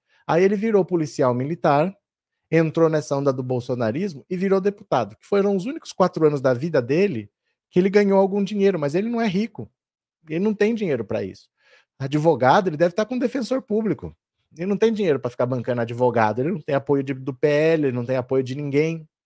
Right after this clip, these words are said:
Ele foi pro P T B do Roberto Jefferson, ele nem no P L tá. Roberto Jefferson tá preso, quer dizer, o presi-,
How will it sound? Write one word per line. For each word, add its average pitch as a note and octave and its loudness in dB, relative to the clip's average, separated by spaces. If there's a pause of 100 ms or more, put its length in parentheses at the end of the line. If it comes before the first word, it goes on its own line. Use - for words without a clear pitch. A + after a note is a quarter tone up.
(140)
Ele F#3 -2
foi G#3 0
pro G3+ -6
P G3 -2
T G3 0
B G#3 4
do F#3 -4
Roberto D3 -2
Jefferson, D#3 -4
ele C3 -8
nem E3 -6
no D#3+ -8
P D3 -2
L C#3 0
tá. C3+ -6 (560)
Roberto C#3 4
Jefferson C3+ -4
tá C3 -2
preso, D3 -2
quer A#2 -4
dizer, A2+ -8
o A2+ -4
presi-, A2 -8